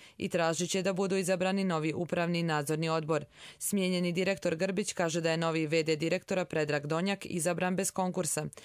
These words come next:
Novi V D direktora, predsjednik upravnog odbora Gostimir Jaćimović, kao ni drugi članovi upravnog odbora tržnice nisu htjeli danas da komentarišu izjave Grbića i Kneževića. Kažu da će se javnosti obratiti kasnije ukoliko bude potrebe.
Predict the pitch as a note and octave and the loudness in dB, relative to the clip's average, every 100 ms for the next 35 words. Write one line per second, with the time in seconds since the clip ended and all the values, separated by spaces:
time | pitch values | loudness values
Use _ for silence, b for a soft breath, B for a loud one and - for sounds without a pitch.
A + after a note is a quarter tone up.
0 | B B E3+ F3 G3+ F#3 F#3 F#3+ G3+ G3+ | B B -2 0 2 2 2 0 2 0
1 | - D3+ D3 - D#3 D3 D3+ D3+ D#3+ D#3+ | 0 -2 -2 0 0 2 0 -2 -2 -2
2 | D#3+ D#3+ D#3+ F3 F3 E3+ C#3+ D3+ D#3 E3+ | 0 0 0 0 2 0 2 0 0 -2
3 | D#3 D#3+ E3+ - D#3 D3 - B B - | 2 2 2 0 0 -2 -4 B B -2
4 | G#3+ G#3+ F#3+ A#3 F#3 - F#3+ E3+ E3 D#3+ | 0 2 2 0 0 0 0 2 0 0
5 | D#3+ D#3 D#3 E3 F3 D#3 D#3+ F3 G#3+ G3+ | 0 0 0 2 2 0 0 0 0 0
6 | G#3 F3+ E3 F3+ D#3+ E3 E3+ D#3+ D#3 D#3 | 0 0 0 -2 -2 0 0 0 0 0
7 | D#3+ E3 E3 D#3+ D#3 D#3 - D#3 D#3+ D#3 | -2 -2 -4 0 0 0 -2 -2 0 0
8 | D#3 D#3+ D#3 D3 D3 D#3+ D3+ E3 E3 E3 | 2 2 0 -2 0 0 0 0 0 2
9 | D#3+ D3+ D3 B B B - F3+ E3+ D#3+ | 0 2 -2 B B B -2 0 2 0
10 | D3+ D#3+ E3 D#3 D3+ D#3 - D3+ D3+ D#3 | 0 0 2 2 2 0 0 0 2 0
11 | E3+ G#3 F3 E3+ F#3+ - G#3+ G3 G#3 A3+ | 0 -4 -2 0 -2 0 0 0 -2 0
12 | F#3 D#3 F3 D3+ D3+ D3 D3 D3 - C#3+ | -2 0 -2 0 2 0 0 -2 0 -2
13 | D3+ | -2